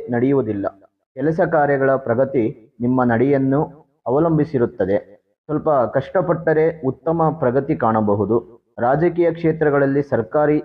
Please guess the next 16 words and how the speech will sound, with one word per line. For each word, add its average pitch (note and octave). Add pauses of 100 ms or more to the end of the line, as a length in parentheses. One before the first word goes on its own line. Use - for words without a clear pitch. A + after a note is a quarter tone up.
ಅಧಿಕಾರಿಗಳ B2 (120)
ನೆರವು, C3+ (300)
ಸಹಕಾರ C3+
ಸಿಗುವ A#2
ಸಾಧ್ಯತೆಗಳಿದೆ. G#2 (480)
ಇನ್ನು F3+ (120)
ಸಿನಿಮಾ F3
ಕ್ಷೇತ್ರಗಳಲ್ಲಿ D3 (180)
ನಾಟಕ, B2+ (340)
ನೃತ್ಯ, B2+ (240)
ಚಿತ್ರಕಲೆ, A#2+ (400)
ಮೇಕಪ್ D#3 (180)
ಆರ್ಟಿಸ್ಟ್, C3 (240)
ಜೊತೆಗೆ D#3
ಕಲಾವಿದರಿಗೆ C#3 (200)
ಉತ್ತಮವಾದಂಥ C3+